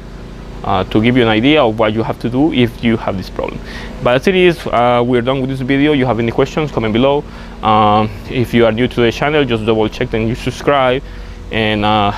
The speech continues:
if you, you here, you see my logo, it's a truck that we fix. And this truck is having warranty, all consumption.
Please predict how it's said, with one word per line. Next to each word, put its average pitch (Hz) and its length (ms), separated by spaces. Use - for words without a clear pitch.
if - 120
you, 127 200
you 123 280
here, 123 260
you 113 200
see - 140
my 113 140
logo, 113 340
it's 107 160
a 104 80
truck 110 240
that 107 120
we 107 140
fix. 113 260
And 107 340
this 117 220
truck 113 180
is 107 120
having 104 340
warranty, 123 440
all 107 140
consumption. 113 580